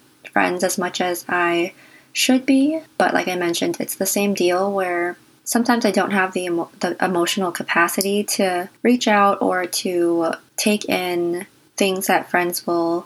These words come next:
say when we hang out virtually. Like, I just feel drained a lot of the time. So,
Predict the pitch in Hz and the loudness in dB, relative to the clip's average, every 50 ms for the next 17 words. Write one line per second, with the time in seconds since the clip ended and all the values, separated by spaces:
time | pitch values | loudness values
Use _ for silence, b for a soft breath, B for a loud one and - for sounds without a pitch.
0 | - _ - - - 196 180 175 175 175 175 175 170 180 175 170 170 170 170 175 | -10 _ -6 -2 0 2 2 2 2 2 2 2 0 -2 -4 -4 -4 -2 0 2
1 | 170 170 170 170 165 165 165 - - _ - - - 196 185 180 175 - - 175 | 2 2 2 2 2 0 -2 -4 -8 _ -6 -4 -2 -2 0 0 0 0 0 -2
2 | 175 170 - - 170 170 170 170 170 180 - _ _ _ - - 220 202 202 214 | -2 -2 -4 -4 -2 0 0 0 0 -2 -6 _ _ _ -2 0 2 2 2 2
3 | 226 - - 294 277 240 - - - - - - 160 - - 165 165 170 170 165 | 0 0 2 2 2 2 0 -2 -6 -6 -8 -10 -10 -4 -2 -2 0 0 -2 -2
4 | 160 160 160 - - 165 165 170 - - - - - - - - - - - - | -4 -6 -6 -4 -4 -2 0 0 0 0 -2 -4 -6 -4 -4 -4 -4 -4 -8 -10
5 | - - - - - - - - - 190 180 175 175 170 170 170 170 185 | -12 -12 -12 -12 -14 -14 -12 -6 -4 -2 -2 0 0 -2 -2 -4 -6 -8